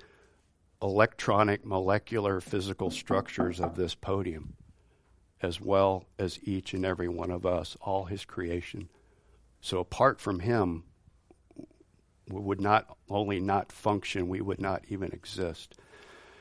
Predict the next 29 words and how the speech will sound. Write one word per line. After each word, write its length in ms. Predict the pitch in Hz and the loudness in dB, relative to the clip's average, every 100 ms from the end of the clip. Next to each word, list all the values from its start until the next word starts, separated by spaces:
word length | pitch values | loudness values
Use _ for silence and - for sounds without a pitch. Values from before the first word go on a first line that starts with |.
| - - | -18 -4
And 120 | 107 | 4
what 180 | 139 - | 6 8
this 220 | 127 131 | 6 8
implicates 600 | 131 113 - 113 98 - | 6 4 4 4 4 2
is 140 | 90 | 0
that 140 | 107 101 | 0 0
the 100 | 101 | -2
union 480 | 104 131 143 127 | 2 4 4 4
with 160 | 104 95 | 2 -2
Christ 520 | - 120 113 98 - | 0 6 6 4 0
is, 200 | 92 85 | -2 -2
is 380 | - 101 - - - - - - - - - - | -4 -4 -4 -6 -10 -20 -20 -20 -20 -20 -20 -10
so 420 | - - 127 143 | -2 6 8 8
engaging, 760 | 131 123 113 123 104 92 82 - - | 4 0 4 6 6 2 -4 -8 -10
so 560 | - - 123 131 139 - | -4 4 6 6 4 -4
very 580 | 120 107 123 120 113 104 - - | 0 4 6 6 4 0 -12 -8
vital 500 | 104 104 123 120 95 | 4 8 8 6 2
for 220 | - 98 | -2 0
us, 200 | 90 98 | 0 0
especially 920 | - - 123 135 - 147 113 98 - - | -2 2 6 6 4 4 6 4 0 4
as 480 | 107 107 110 - - - | 8 8 6 0 -12 -4
believers 800 | 110 101 110 135 127 92 - - 95 | -2 0 2 2 2 0 -2 -8 -4
in 160 | 92 | -2
him, 340 | 90 92 82 - - - - _ | -2 -2 -4 -6 -16 -20 -20 _
as 220 | 110 95 - | 2 2 2
professing 800 | - 98 - 113 - 123 101 95 | -2 2 6 6 6 0 0 -2
disciples 640 | 101 - 104 117 113 101 87 | -4 -2 4 4 2 -4 -4
in 140 | 80 | -6
him. 240 | 85 80 | -6 -6